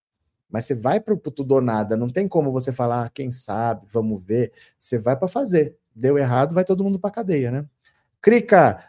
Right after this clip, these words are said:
grande dia! Se o Ceboso está infeliz, nós estamos muito,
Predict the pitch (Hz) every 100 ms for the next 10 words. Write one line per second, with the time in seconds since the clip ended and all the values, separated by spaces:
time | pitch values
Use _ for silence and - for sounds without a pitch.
0 | - 143 208 208 196 143 185 226 214 175
1 | 143 110 78 - - - 196 180 214 156
2 | 170 190 175 175 175 175 175 147 151 156
3 | 156 151 131 156 160 151 _ _ _ 339
4 | 330 269 165 - 127